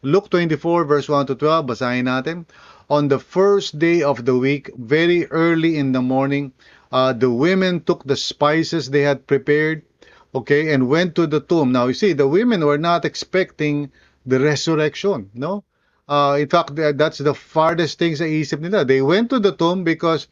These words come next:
they wanted to, you know, uh, uh, apply mga spices and everything sa body ni Jesus because that was the normal thing na ginagawa ng mga tao noon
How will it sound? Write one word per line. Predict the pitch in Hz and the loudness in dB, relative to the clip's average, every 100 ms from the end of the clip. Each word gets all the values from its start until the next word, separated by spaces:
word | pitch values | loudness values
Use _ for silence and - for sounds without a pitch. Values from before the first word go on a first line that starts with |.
| _ - _ _ | _ -20 _ _
they | 147 156 | 0 2
wanted | 165 175 175 165 143 | 2 2 0 -2 -2
to, | 165 151 151 151 | 0 2 0 -2
you | |
know, | 160 151 175 - _ - | -2 -2 -4 -12 _ -4
uh, | 143 139 135 135 139 _ - - _ | 0 2 2 -2 -8 _ -20 -20 _
uh, | 127 135 131 123 117 117 - - - - | -6 -2 -2 -4 -6 -10 -16 -20 -20 -10
apply | 143 - 147 151 160 165 | -10 -2 2 4 4 2
mga | 147 135 123 | 2 0 -2
spices | - 156 156 151 160 | 0 0 2 0 -2
and | 151 147 | 0 0
everything | 143 143 147 | 0 0 0
sa | 135 | 0
body | 120 139 143 151 | 2 2 2 0
ni | 156 | -2
Jesus | 147 220 202 123 | -2 -2 0 -2
because | 107 120 120 | 0 -2 0
that | 135 | 0
was | 139 123 | 0 -2
the | 127 131 | -2 -2
normal | 131 131 131 123 | 0 0 0 0
thing | 135 | -2
na | 131 | -2
ginagawa | 120 120 120 117 123 123 | -2 -2 -2 -2 -2 0
ng | |
mga | 120 120 117 120 | -2 -2 -2 0
tao | 113 117 123 | 0 0 -4
noon | 165 170 | -6 -6